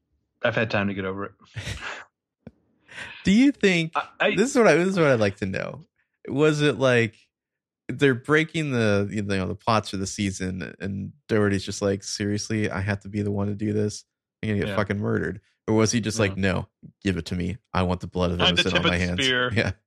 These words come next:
Speaker 1: <laughs> I'm the tip of the spear. I'm gonna make them feel like they've made me feel. I wish that was, I wish that Joe Doherty <laughs> was just like, "Get the fuck in my war machine.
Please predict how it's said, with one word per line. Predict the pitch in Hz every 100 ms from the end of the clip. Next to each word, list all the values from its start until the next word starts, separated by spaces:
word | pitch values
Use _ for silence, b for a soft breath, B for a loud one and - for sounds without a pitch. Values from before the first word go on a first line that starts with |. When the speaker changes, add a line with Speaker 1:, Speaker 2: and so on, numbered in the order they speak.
| _ -
Speaker 1:
<laughs> | 165
I'm | 143 156
the | 147
tip | 160 139
of | 127
the |
spear. | 117 - 113 107 98 _ B B B B B B
I'm | 135 135
gonna | 127 113 -
make | 139 151 147
them | 143
feel | 120 - 139
like | 117
they've | 117 117
made | 117 104
me | 101
feel. | - 107
I | 117 113
wish | 101 90
that | 101 -
was, | 92 - - _ B B B
I | 185
wish | 170 160 123 - -
that | 127 117
Joe | 123
Doherty | 120 107 113 139 127
<laughs> |
was | 180 -
just | - - -
like, | 139 131 - B B
"Get | - 349 311
the | 339
fuck | 320 349 320 320
in | 311 311
my | 311
war | 320 330 330
machine. | 311 311 - - 320 311 294 226